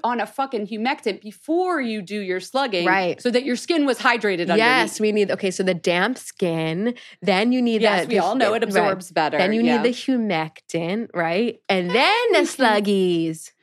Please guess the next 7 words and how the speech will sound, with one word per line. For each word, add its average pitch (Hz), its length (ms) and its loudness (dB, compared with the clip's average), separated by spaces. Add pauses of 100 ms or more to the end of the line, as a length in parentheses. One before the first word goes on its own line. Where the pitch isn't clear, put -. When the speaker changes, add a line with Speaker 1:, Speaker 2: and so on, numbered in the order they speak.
(500)
Speaker 1:
Or 285 640 2
if 233 140 0
you're 240 80 0
like 220 200 0
Jess 359 300 2
and 220 140 2
I, 202 380 -2